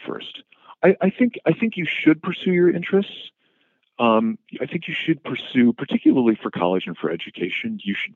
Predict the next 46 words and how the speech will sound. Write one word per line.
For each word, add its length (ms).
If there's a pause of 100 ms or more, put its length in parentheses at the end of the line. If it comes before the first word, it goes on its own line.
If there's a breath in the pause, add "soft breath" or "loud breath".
pursue 540
what 260 (100)
you 220 (160)
think 180
is 140
going 220
to 100
excite 400
you. 300 (960 soft breath)
You 80
know, 80
with 160
a 60
thing 220
like 180
a 40
history 420
major, 280
there's 180
a 40
bunch 300
of 100
stuff 300
you 80
can 160
do 180
with 180
that. 220 (580 loud breath)
And 220
your, 400
and 180
your 300
course 280
of 80
study 420
doesn't 320
have 300
to 80
determine 460
what 140
your 140
career 400
is 80
going 240
to 80
be. 340